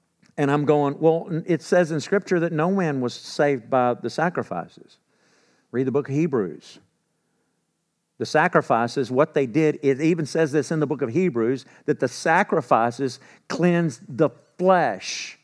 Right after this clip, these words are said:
so that we would be ceremonial clean when we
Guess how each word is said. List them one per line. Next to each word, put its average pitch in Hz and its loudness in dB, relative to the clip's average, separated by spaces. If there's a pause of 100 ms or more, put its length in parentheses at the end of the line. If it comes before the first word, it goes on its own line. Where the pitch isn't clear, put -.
(1400)
so - -6
that 143 2
we 147 2
would 139 2
be 143 2 (180)
ceremonial 165 2
clean 139 -2
when 147 0
we 143 0